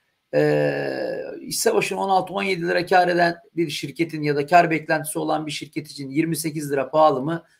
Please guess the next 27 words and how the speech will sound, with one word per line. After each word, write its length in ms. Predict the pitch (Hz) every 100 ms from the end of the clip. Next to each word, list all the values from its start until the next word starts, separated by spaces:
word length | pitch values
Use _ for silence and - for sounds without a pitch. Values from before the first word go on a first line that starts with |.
| _
Bana 220 | 175 170 147
sorarsanız 580 | 135 135 127 147 147
hiç 180 | 175 -
pahalı 380 | 139 123 156 143
değil. 300 | 143 143 147 _ _ _ -
E, 380 | 156 156 147 147
çok 240 | 170 -
çok 320 | 165 160 -
daha 220 | 143 156
iyi 160 | 151 147
yerleri 300 | 139 135 147
hak 220 | 143 139
ediyor. 300 | 147 131 123
Rahatlıkla, 800 | 139 139 143 147 147 147 156 - _ _ -
e, 340 | 147 151 143 147
bu 120 | 151
hisse 220 | 147 156
senedi, 360 | 151 147 131 151
e, 460 | 156 139 143 143
otuz 380 | 147 139 139 139
beş, 260 | 151 151 -
kırklar, 500 | 135 - 156 156 151
kırk 220 | 151 -
beşlerin 440 | 147 - 151 147
rahatlıkla 540 | 147 151 147 - 156 151
konuşabileceği 760 | 151 147 147 143 143 131 151
bir 200 | 175